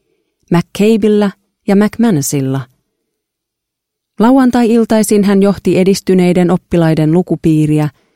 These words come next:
mutta ryhmän nimi oli pelkkää kohteliaisuutta, sillä näinä viitenä vuotena ei paikalle ollut osunut yhtään ainoaa oppilasta, jota olisi voinut sanoa eteväksi.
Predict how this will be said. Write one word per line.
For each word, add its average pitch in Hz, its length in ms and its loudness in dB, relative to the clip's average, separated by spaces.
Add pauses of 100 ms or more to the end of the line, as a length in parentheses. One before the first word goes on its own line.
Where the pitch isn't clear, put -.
(160)
mutta 208 280 0
ryhmän 226 420 2
nimi 226 280 2
oli 156 200 0
pelkkää 190 460 -2
kohteliaisuutta, 139 1080 -4 (340)
sillä 156 260 2
näinä 160 320 2
viitenä 196 420 0
vuotena 196 440 0
ei 220 180 0
paikalle 151 560 -2
ollut 180 320 2
osunut 180 460 -2
yhtään 220 480 -2
ainoaa 180 460 0
oppilasta, 143 760 -4 (260)
jota 170 240 0
olisi 151 320 0
voinut 165 360 0
sanoa 196 280 0 (100)
eteväksi. 123 720 -6